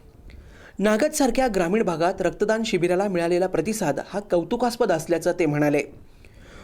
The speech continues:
कोणत्याही राजकीय पक्षाचा सदस्य नसलेल्या, परंतु सामाजिक कार्याची आवड असलेल्या नरेश शिंदे हे सलमान खान यांचा वाढदिवस गेल्या काही वर्षांपासून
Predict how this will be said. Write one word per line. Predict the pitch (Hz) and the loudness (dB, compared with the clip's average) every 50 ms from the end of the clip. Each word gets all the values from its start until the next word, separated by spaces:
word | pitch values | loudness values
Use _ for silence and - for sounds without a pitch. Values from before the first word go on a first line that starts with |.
| - - - | -20 -2 0
कोणत्याही | 214 214 220 214 247 254 254 285 | 2 2 2 2 2 2 2 4
राजकीय | 262 208 175 - 220 220 226 254 254 | 4 2 2 2 -2 -2 -2 -2 -2
पक्षाचा | 247 220 - - - 202 196 - 226 220 | -2 -2 -6 -2 -2 -2 -2 0 -2 -2
सदस्य | 226 - 170 185 196 190 - 180 160 | -2 0 0 0 -2 -2 -4 -4 -2
नसलेल्या, | 170 160 151 156 - 233 208 160 139 123 | 0 0 0 0 0 0 2 2 2 0
परंतु | - - - - 170 170 180 185 180 196 247 285 - - - - - - - | -2 -6 -6 -2 0 2 2 2 0 -2 -4 -4 -8 -14 -20 -20 -20 -16 -12
सामाजिक | - - 214 202 214 247 262 - 302 302 | -4 -2 0 2 2 2 2 2 0 0
कार्याची | 269 214 190 202 202 202 214 - | 2 0 2 2 0 0 -2 -2
आवड | - 170 175 185 180 165 | -2 0 0 2 2 0
असलेल्या | 156 160 - 180 196 208 | 0 0 0 0 0 2
नरेश | 202 180 165 180 190 185 - | 0 -2 0 0 -2 0 0
शिंदे | - 160 180 175 151 123 - - - - - - - - - - | 0 0 2 2 0 0 -2 -8 -16 -20 -20 -20 -20 -20 -8 -4
हे | 233 226 | -4 0
सलमान | - 226 202 202 220 233 233 226 | 2 2 2 2 2 0 0 0
खान | 220 214 226 | 0 0 2
यांचा | 220 208 190 185 208 | 2 2 2 2 2
वाढदिवस | 185 170 165 156 156 175 185 208 208 208 - | 2 2 2 2 0 0 0 0 -2 0 0
गेल्या | 180 185 190 | 0 0 0
काही | 190 190 170 180 185 | -2 -2 -2 -2 0
वर्षांपासून | 160 156 156 156 226 240 226 190 185 175 - 175 147 139 | 2 2 0 0 -2 -4 0 0 0 0 2 0 0 0